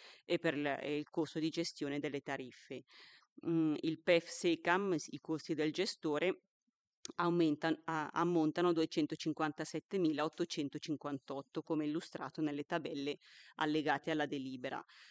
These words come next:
eh, per un totale complessivo di trecentotremilacentoventotto euro. <coughs>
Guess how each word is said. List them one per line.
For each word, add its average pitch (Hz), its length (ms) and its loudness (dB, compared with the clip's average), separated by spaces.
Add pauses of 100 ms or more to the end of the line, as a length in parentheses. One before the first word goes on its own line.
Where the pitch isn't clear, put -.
(120)
eh, 165 300 2
per 175 140 2
un 165 160 4
totale 165 440 0
complessivo 170 720 0
di 175 120 0
trecentotremilacentoventotto 147 1800 -2
euro. 127 420 -10 (640)
<coughs> - 380 8